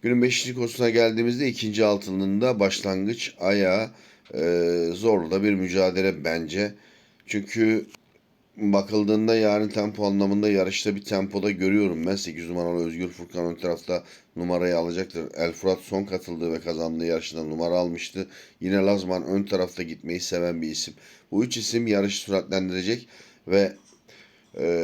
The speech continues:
yarışta sonlarda ayakta kalan yarışı kazanacak öyle bir durum var. Ama Özgür Furkan'ın son yaptığı Aksöz yarışındaki o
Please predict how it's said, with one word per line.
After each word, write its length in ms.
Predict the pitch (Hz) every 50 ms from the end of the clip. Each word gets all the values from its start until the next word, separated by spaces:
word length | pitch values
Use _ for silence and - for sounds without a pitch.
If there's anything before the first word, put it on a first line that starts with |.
| 82 85 87
yarışta 680 | 95 107 107 104 101 - - - 107 110 120 - - - _ _ _ _ _ _ _ _ _ - -
sonlarda 880 | - - - 104 104 104 104 104 104 104 104 101 107 120 120 - -
ayakta 420 | 98 101 101 101 101 - - 113 101
kalan 380 | 98 95 90 95 107 117 - - - _ -
yarışı 540 | 95 95 95 92 87 82 - - 117 107 98 -
kazanacak 580 | - 92 87 92 95 92 90 87 80 104 110 98 - -
öyle 240 | 95 98 92 90 85
bir 180 | 95 98 87 82
durum 300 | 95 101 107 101 90 87
var. 120 | 98 101
Ama 200 | 95 98 98 98
Özgür 300 | 95 98 92 92 107 110
Furkan'ın 400 | 107 110 107 101 - 101 95 98
son 220 | 95 - 101 104
yaptığı 400 | 104 104 98 95 - - 98 87
Aksöz 360 | 78 87 - - - 104 104 98
yarışındaki 640 | 98 90 85 - - 85 82 80 80 78 - - 87
o 280 | 82 87 90 85 82